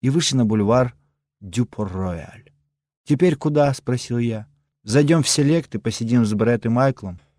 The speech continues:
«Ну что ж». Мы пошли по бульвару Дюпор-Рояль, пока он не перешел в бульвар Монпарнас и дальше,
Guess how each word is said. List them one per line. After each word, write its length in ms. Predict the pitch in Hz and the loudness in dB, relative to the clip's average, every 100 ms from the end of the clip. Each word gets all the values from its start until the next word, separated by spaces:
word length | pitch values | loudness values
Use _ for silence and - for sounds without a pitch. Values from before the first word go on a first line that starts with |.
| _ | _
«Ну 160 | 175 | 2
что 380 | 185 - 156 147 | 4 2 4 6
ж». 260 | 127 - - - - - - - _ _ _ _ _ _ | 6 2 0 -4 -8 -10 -16 -20 _ _ _ _ _ _
Мы 120 | 107 | -2
пошли 300 | 107 113 - | -2 -2 -4
по 100 | 98 | -6
бульвару 680 | 90 98 92 95 92 90 90 - _ - | -8 -6 -4 -4 -4 -6 -12 -16 _ -20
Дюпор-Рояль, 1040 | 92 92 - 90 78 92 98 135 165 147 _ _ _ | -12 -12 -12 -16 -12 -10 -8 -8 -10 -14 _ _ _
пока 320 | - 135 180 170 | -2 0 2 2
он 160 | 135 | 4
не 80 | 117 | 2
перешел 400 | - 101 - 135 | 0 -6 -4 -4
в 20 | |
бульвар 460 | 98 95 90 104 101 | -4 -6 -4 -4 -4
Монпарнас 760 | 90 87 92 95 87 82 73 - | -6 -8 -10 -12 -10 -12 -12 -16
и 100 | 87 | -16
дальше, 720 | 85 127 165 143 - - | -6 -4 -2 -4 -10 -18